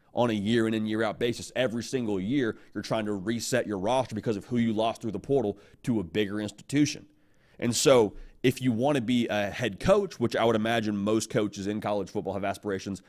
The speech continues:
of eventually being a Power Five head coach or being a Power Conference head coach,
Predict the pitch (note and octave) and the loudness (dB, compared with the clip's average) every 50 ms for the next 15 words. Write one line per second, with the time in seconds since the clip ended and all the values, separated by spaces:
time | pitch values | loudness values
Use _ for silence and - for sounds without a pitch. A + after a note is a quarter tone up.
0 | _ _ - - A#2 A#2 A2 A#2 A2+ - - F#2+ F2 D#2 - G#2+ A#2 D#3+ F3 C#3 | _ _ -2 0 2 2 2 2 -2 -2 -4 -6 -6 -6 -4 0 0 2 2 0
1 | G2 - E2+ D#2+ F2 E2 - F#2 E2 E2 D#2+ F2+ D#2+ - - F2+ G2 - - G2 | 0 -2 -4 -6 -6 -6 -6 -6 -6 -6 -8 -10 -12 -8 -4 -4 -4 -2 -2 -2
2 | F#2+ A#2+ C3+ B2 - F#2+ E2+ E2+ - - E2+ E2+ - F2 D#2+ - F#2 E2+ D2+ - | -2 0 -2 0 -2 -2 -2 -4 -4 -4 -6 -6 -6 -10 -10 -6 -6 -6 -6 -4
3 | F2+ F2+ F2+ - - - | -4 -4 -4 -6 -8 -14